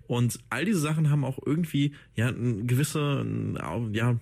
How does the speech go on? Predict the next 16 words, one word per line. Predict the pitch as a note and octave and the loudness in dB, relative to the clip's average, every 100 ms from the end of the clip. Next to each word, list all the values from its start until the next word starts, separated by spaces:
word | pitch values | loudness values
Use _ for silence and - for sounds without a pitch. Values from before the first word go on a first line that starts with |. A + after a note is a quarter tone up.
| - | -4
Einfluss | B2+ F#3+ D3+ B2+ | -2 0 0 0
darauf, | G2+ A2+ C#3 - | 0 0 -2 -4
was | G#2+ A#2+ | -2 0
du, | B2 A2+ A2 | 0 0 0
was, | A2 G#2+ | -2 -4
was | G#2+ | -2
du | A#2 | 2
machen | A2+ A#2+ | 2 2
kannst. | A2+ E2+ F2 | 0 -2 -2
Zum | G#2 | 0
Beispiel | G2+ G#2+ | 0 -2
gibt | G#2+ - | -4 -6
es | - | -2
so, | G2+ G2 - - - - | 0 0 -4 -16 -18 -4
ja, | G#2+ - | -4 -2
Taco-Schuhe. | - D3+ C3 G2+ - G#2 G#2 C3+ | -2 -2 0 0 0 0 2 0